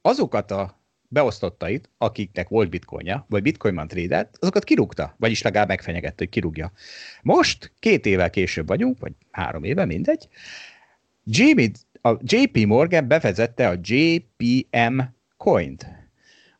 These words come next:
ami a dollárral lesz egyenértékű, de hát azt kell, hogy mondjam, hogy óriásit változott a világ, és <laughs> hát ez nyilván nem a vírusra, ö, reakció, mert ezt már előbb elkezdték kihozni, de va-, a pénznyomtatás már velünk van egy ideje, úgyhogy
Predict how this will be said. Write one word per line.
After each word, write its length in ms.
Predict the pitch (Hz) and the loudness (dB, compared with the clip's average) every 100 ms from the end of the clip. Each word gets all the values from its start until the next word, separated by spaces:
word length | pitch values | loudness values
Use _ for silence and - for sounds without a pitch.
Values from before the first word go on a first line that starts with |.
| _ | _
ami 400 | 143 175 170 - _ | 0 2 0 -2 _
a 160 | 131 | 0
dollárral 440 | 147 143 107 95 92 | 2 4 4 2 0
lesz 180 | 90 | 0
egyenértékű, 800 | 143 107 90 127 - 180 - 190 - - | -2 -2 -2 -2 -2 -4 0 -2 -2 -10
de 100 | - | -2
hát 200 | 160 175 | -2 0
azt 280 | 240 202 170 | -2 0 -2
kell, 140 | - 95 | -2 -4
hogy 0 | |
mondjam, 220 | 117 123 | 0 0
hogy 120 | 120 | 0
óriásit 560 | 113 87 85 78 87 - | 0 0 -2 -2 -6 -4
változott 540 | 104 98 101 90 - | 0 0 0 -4 -2
a 40 | |
világ, 300 | 113 196 185 | 0 2 0
és 140 | 165 156 - - - | 0 -4 -8 -8 -8
<laughs> 300 | - - - | -10 -14 -8
hát 160 | 156 | -4
ez 80 | 175 | -2
nyilván 240 | 175 165 135 | 2 4 4
nem 80 | |
a 80 | 123 | 4
vírusra, 680 | 113 123 110 - 110 107 110 - | 4 2 0 0 -2 -2 -4 -6
ö, 200 | 98 110 | 0 0
reakció, 580 | 117 113 110 - - 117 | 0 0 0 0 -2 0
mert 240 | 123 95 - | 0 -2 -4
ezt 120 | - | -4
már 120 | 98 | 0
előbb 180 | 101 87 | 0 0
elkezdték 640 | 90 - 90 - 78 - _ | -4 -4 -6 -6 -8 -10 _
kihozni, 540 | 147 175 160 156 151 - - | 0 2 2 0 -2 -4 -20
de 340 | - 147 147 - | 0 2 2 -2
va-, 300 | - 135 131 | 0 2 2
a 120 | 139 - - - | 0 -4 -16 -8
pénznyomtatás 640 | - 139 - 90 95 - 95 | -2 -2 -2 -8 -4 -4 -2
már 120 | 95 | -2
velünk 280 | 104 95 - | -2 -2 -8
van 140 | 80 | -12
egy 100 | 85 | -4
ideje, 360 | 95 95 101 95 | -2 2 2 2
úgyhogy 300 | 90 87 | 0 -4